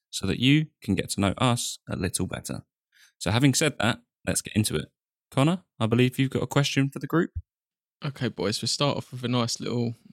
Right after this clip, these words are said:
Speaker 2: little icebreaker, a little bit of fun. So the year is twenty forty-five.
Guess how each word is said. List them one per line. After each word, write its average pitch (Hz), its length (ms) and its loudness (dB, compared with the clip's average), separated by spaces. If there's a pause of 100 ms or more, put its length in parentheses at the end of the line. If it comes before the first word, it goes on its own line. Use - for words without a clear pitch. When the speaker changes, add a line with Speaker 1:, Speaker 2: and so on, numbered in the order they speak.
(380)
Speaker 2:
little 110 240 -2
icebreaker, 120 560 0
a 117 200 0 (140)
little 147 200 -2
bit 131 140 -2
of 123 60 -6
fun. 120 340 -2 (640)
So 139 160 0
the 127 100 2
year 160 240 6
is 143 140 0
twenty - 420 0
forty-five. - 720 -4